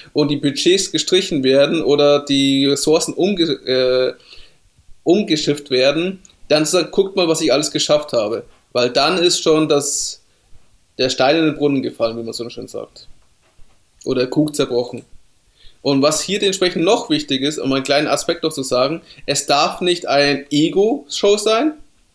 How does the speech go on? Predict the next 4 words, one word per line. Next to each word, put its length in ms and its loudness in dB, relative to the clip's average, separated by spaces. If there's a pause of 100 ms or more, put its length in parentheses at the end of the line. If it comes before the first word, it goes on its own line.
(1120)
Es 140 -4
darf, 280 2
das 380 4
bedeutet, 500 2